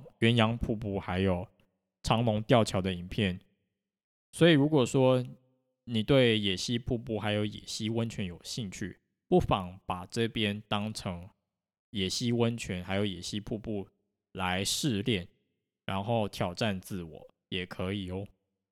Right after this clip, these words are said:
总归来说，八八风灾对南横公路的两条主要溪流的伤害真的是太大了。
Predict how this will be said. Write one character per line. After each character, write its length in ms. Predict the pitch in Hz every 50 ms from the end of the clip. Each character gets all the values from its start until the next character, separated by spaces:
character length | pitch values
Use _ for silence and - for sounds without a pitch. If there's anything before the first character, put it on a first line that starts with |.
| _ _ _ _ _ _ _ _ _ _
总 180 | - 107 104
归 180 | 107 139 131 127
来 160 | 120 107 104
说， 380 | 101 - 117 110 107 107 104 101
八 200 | - - 113 113
八 160 | 117 113 113
风 220 | 110 - 107 110
灾 160 | - 110 104 107
对 240 | - 117 110 104
南 180 | 98 95 92 98
横 160 | 95 98 95 95
公 200 | - 104 104 110
路 140 | 107 98
的 180 | 92 90 90 90
两 240 | 90 87 87 87 92
条 240 | - - 92 90 92
主 240 | - - 90 85
要 180 | 90 101 117 120
溪 300 | 117 - - 101 98 98
流 240 | 98 90 85 85 85
的 100 | 92 90
伤 240 | - - 104 95 101
害 160 | 98 104 95
真 160 | 90 - 107
的 80 | 98 92
是 140 | - -
太 220 | - - - 104 92
大 200 | - 95 87 80
了。 220 | - 57 - -